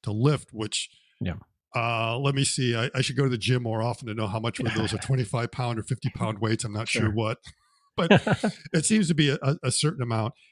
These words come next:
Speaker 1: And we get an idea of how the mechanism works. So we can see the feet look kind of familiar to what we're seeing in the Tesla Bot. Some similarities on the knee, but a different knee design. And then we're also seeing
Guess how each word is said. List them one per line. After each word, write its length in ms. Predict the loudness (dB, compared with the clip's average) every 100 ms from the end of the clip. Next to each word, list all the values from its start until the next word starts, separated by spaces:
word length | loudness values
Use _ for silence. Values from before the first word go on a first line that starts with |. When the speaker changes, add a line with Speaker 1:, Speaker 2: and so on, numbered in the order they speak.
| 0
Speaker 1:
And 80 | 4
we 100 | 6
get 140 | 4
an 80 | 4
idea 400 | 2 2 2 2
of 60 | 0
how 240 | -2 0
the 80 | 0
mechanism 520 | -2 0 0 0 -2 -4
works. 280 | -6 -4
So 120 | -2 0
we 120 | 0
can 180 | -2 -2
see 260 | 2 4
the 100 | 4
feet 440 | 0 2 4 4 0
look 120 | -6
kind 240 | 0 0 0
of 160 | -2 -8 _ _ 0
familiar 460 | 2 4 2 2 0
to 140 | -2
what 100 | -4
we're 100 | -4
seeing 180 | -2 -4
in 60 | -6
the 60 |
Tesla 380 | -6 -4 -4 -4
Bot. 300 | -2 -2 -4 _ _ _
Some 300 | -4 0 0
similarities 580 | 2 0 2 2 2 0
on 80 | -4
the 60 | -4
knee, 260 | -2 -2
but 140 | -2 -4
a 40 |
different 300 | -4 -6 -8
knee 120 | -10
design. 480 | -8 -6 -6 -6 -8 -12 -20 -20 _
And 80 | 0
then 140 | 2 2
we're 100 | 2
also 260 | 0 0
seeing 360 | -2 0 -2